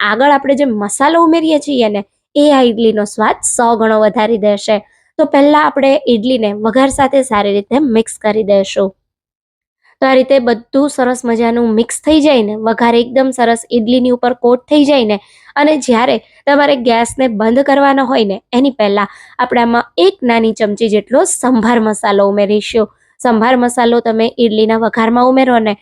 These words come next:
તો ઈડલીનો ટેસ્ટ બહુ સારો એવો આવે છે. એકવાર જરૂરથી ટ્રાય કરજો. અને બસ, ઉપરથી લીલા ધાણા સ્પ્રિંકલ કરી ગરમા ગરમ ગ્રીન ચટણી કે ટોમેટો કેચઅપ સાથે આ મિની ઈડલી સર્વ કરો. તમે, અ,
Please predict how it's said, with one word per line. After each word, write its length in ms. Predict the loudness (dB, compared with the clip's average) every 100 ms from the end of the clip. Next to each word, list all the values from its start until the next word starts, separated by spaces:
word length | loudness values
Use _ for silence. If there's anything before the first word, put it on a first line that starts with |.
| _ _ 0
તો 40 |
ઈડલીનો 440 | 0 2 0 0
ટેસ્ટ 400 | 0 2 0 0
બહુ 420 | -4 0 2 2 2
સારો 320 | 0 -2 0
એવો 180 | 0 0
આવે 300 | 0 -2 -4
છે. 260 | -4 -4 -4
એકવાર 300 | -4 0 0
જરૂરથી 480 | 2 -2 -2 -6 -4
ટ્રાય 280 | -4 0 0
કરજો. 520 | 0 0 0 0 0 -4 _ -18 -4
અને 220 | 0 0
બસ, 480 | 2 2 2 0 -4 _ -4
ઉપરથી 480 | -2 0 0 0
લીલા 320 | 2 2 0 -2
ધાણા 280 | -2 -2 -2
સ્પ્રિંકલ 440 | -2 -4 0 0
કરી 320 | 2 2 0 -2 -20 -6
ગરમા 420 | 0 2 4 2
ગરમ 280 | 2 0 -2
ગ્રીન 400 | -2 2 2 0
ચટણી 420 | -2 -4 -4 -6
કે 160 | -2 -4
ટોમેટો 520 | -2 -2 0 2 0
કેચઅપ 400 | 0 -2 0 -2
સાથે 400 | -2 -4 -2 -2 -4 _ -10 -2
આ 80 |
મિની 420 | 2 4 4 4 2
ઈડલી 240 | 2 -2
સર્વ 240 | 0 -2
કરો. 360 | 0 0 0 -2 -6 _ -2
તમે, 380 | 2 2 2 0
અ, 40 | -2